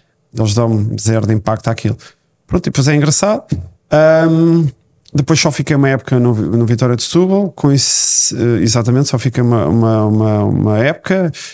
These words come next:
Depois vou coordenar uma licenciatura na área da gestão do desporto, numa universidade que tinha um protocolo com o Real Madrid, et cetera.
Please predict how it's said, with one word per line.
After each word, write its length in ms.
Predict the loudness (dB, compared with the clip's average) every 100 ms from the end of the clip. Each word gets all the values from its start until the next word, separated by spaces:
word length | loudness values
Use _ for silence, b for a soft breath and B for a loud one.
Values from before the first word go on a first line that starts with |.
| -20
Depois 280 | _ -2 0
vou 140 | 0
coordenar 320 | -2 0 0
uma 140 | 2 2
licenciatura 720 | 0 0 -2 0 2 2 2
na 120 | 0
área 180 | 0 -2
da 100 | -2
gestão 260 | -6 -4 -4
do 80 |
desporto, 520 | -4 -8 -4 -4 -2 -2
numa 100 | 0
universidade 840 | 0 0 0 0 -2 -2 -2 -2
que 60 | -2
tinha 100 | -4
um 40 |
protocolo 360 | -2 -4 -4 -6
com 140 | -6
o 20 |
Real 160 | -4 -2
Madrid, 260 | 0 0 0
et 100 | -4
cetera. 180 | -8